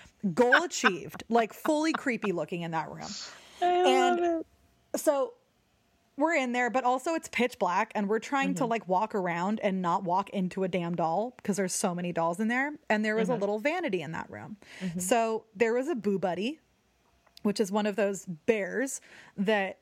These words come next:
Speaker 1: uh, detects temperature. So if it gets cold around the bear, it'll say,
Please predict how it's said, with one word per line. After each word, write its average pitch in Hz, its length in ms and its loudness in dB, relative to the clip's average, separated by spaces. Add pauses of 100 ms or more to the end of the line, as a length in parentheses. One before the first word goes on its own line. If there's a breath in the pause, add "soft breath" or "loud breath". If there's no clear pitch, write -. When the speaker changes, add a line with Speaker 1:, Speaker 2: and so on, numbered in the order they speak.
(200)
Speaker 1:
uh, 190 340 0 (380)
detects 240 800 -2
temperature. 311 560 0
So 233 240 2
if 226 180 -2
it 214 80 -2
gets 220 180 -2
cold 254 480 -2
around 247 320 -2
the 269 80 -2
bear, 262 220 0
it'll 208 140 -2
say, 190 260 0